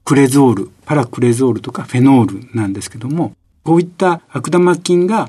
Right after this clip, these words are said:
出してしまう腐敗産物、特にクレゾール、フェノールっていうのは非常に問題のあるものでして、腸から血液を通して肌に移行します。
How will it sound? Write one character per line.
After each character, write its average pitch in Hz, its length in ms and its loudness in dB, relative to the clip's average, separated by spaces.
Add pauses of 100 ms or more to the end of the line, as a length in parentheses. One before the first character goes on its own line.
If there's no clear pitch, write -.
(140)
出 127 140 -4
し - 80 -6
て 131 100 0
し - 160 -6
ま 113 140 -2
う 98 80 -4
腐 - 160 -8
敗 151 180 2
産 139 280 2
物、 - 340 -12 (360)
特 160 200 2
に 117 100 4
ク - 140 -6
レ 175 100 4
ゾ 175 180 4
ー 131 60 6
ル、 104 80 -2
フ - 140 -8
ェ 120 40 0
ノ 127 200 2
ー - 20 -2
ル 95 120 -8
っ - 20 -
て - 220 -12
い - 20 -2
う 107 40 -2
の 120 80 0
は 147 220 0 (180)
非 135 60 -4
常 156 160 6
に 170 140 6
問 135 220 6
題 131 180 2
の 135 180 -2
あ 135 40 -2
る 120 100 -2
も 104 100 -4
の 101 140 -10
で 95 100 -10
し - 140 -12
て、 131 320 -8 (200)
腸 135 120 4
か 107 180 -4
ら 120 380 -2
血 - 260 -2
液 123 220 0
を 98 80 -2
通 113 200 -2
し - 120 -4
て - 180 -12 (120)
肌 156 280 0
に 123 160 4
移 - 160 -10
行 - 160 -4
し - 160 -6
ま 95 140 -6
す。 - 160 -14